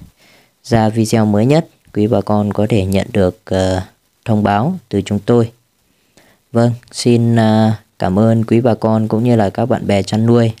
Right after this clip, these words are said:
đã xem video. Kính chúc quý bà con và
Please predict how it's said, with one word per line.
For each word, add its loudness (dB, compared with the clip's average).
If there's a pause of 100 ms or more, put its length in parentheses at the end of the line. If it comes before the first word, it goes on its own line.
đã -4
xem 0
video. 0 (1160)
Kính -2
chúc 0 (100)
quý 2
bà 4
con 0
và 0